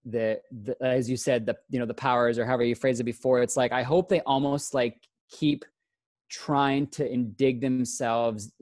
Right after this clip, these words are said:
deeper into this. It's like, almost like, and, and, like, they're trying to dig their way out of a hole, if you will.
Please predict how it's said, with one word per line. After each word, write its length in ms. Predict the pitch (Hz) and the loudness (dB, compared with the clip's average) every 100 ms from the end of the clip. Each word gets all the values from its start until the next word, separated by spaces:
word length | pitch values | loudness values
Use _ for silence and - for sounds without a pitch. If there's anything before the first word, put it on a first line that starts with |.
| 123 | -12
deeper 480 | 120 123 120 131 120 120 | -2 0 0 -2 -2 -4
into 720 | 117 123 120 _ - - 131 | -2 -2 -4 _ -10 -2 -2
this. 400 | 127 151 - - - | 0 -2 -4 -10 -8
It's 160 | 123 | -4
like, 160 | 143 127 | -2 -2
almost 220 | 131 127 | -2 -2
like, 160 | 131 110 - - - - | -4 -6 -12 -20 -20 -14
and, 160 | 131 123 | -12 -8
and, 240 | 123 117 117 | -8 -8 -6
like, 140 | 117 | -6
they're 100 | 113 | -6
trying 180 | 110 143 | -6 -4
to 60 | 120 | -4
dig 280 | 107 147 | 2 2
their 160 | 123 127 | 4 4
way 140 | 123 | 4
out 180 | 117 120 | 4 2
of 60 | 113 | 0
a 60 | |
hole, 280 | 104 117 123 | -2 0 0
if 120 | 131 | 0
you 120 | 143 139 | -6 -2
will. 340 | 143 147 143 | 0 -2 -4